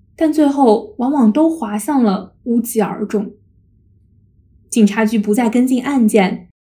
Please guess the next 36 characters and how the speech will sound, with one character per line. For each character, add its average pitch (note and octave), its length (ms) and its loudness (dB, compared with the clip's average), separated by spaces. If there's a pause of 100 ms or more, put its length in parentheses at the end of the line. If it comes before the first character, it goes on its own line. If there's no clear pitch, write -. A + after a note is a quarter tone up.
(420)
而 A#3 160 -2
事 C4 220 0
件 B3 240 4
又 B3+ 100 0
发 C#4 220 -4
生 D4 120 -6
了 C#4+ 80 -2
太 C#4 360 -2
久， - 340 -2 (300)
邻 G#3 260 4
居 D#4 380 0
也 - 120 -8
无 G3 160 6
法 F#3+ 160 -4
提 G3 160 -2
供 G#3 160 2
有 G3+ 160 2
效 G3+ 220 -4
的 G3 80 -6
线 - 260 -8
索。 - 220 -18 (1080)
失 - 240 -2
踪 D4+ 160 -6
的 C#4 120 -2
人 F#3+ 500 -2
在 E4+ 140 -4
这 D#4+ 120 0
个 D#4 120 -2
社 D#4 260 -4
会 D#4 180 0
上 G3+ 440 -6 (340)
无 A#3+ 180 -2
声 F4+ 220 -4
无 C#4 140 0
息 - 280 2
的 D#4+ 380 0